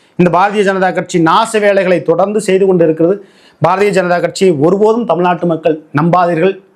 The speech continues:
அப்படி நம்புவதற்கான வாய்ப்பு இருக்குமே ஆனால், அம்மையார் சசிகலா அவர்களுடைய தலைமையிலே அ தி மு க பொதுச் செயலராக அம்மையார் சசிகலா வந்து, ஓ பன்னீர்செல்வம் பொருளாளராக அமைந்து,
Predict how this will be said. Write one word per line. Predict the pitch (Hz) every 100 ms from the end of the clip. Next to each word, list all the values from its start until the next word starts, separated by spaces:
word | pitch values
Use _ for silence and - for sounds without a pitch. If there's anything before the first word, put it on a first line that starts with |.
| -
அப்படி | 143 156 147
நம்புவதற்கான | 147 190 196 180 160 143
வாய்ப்பு | 143 185 180
இருக்குமே | 170 165 160
ஆனால், | 165 185 - _ _ _ _ _ _ _ - - -
அம்மையார் | 160 202 226 214
சசிகலா | 185 175 226 269 254
அவர்களுடைய | 247 240 233 202
தலைமையிலே | 202 214 220 208 196 202
அ | 170 208
தி | 214
மு | 208 190
க | 185
பொதுச் | 175 185 185
செயலராக | 180 170 156
அம்மையார் | 160 170 143
சசிகலா | 147 - 160 160
வந்து, | 131 160 180 208 - _ _ _ _ 160
ஓ | 190 190
பன்னீர்செல்வம் | 185 202 180 175 165 151
பொருளாளராக | 170 170 160 139 123
அமைந்து, | 143 165 170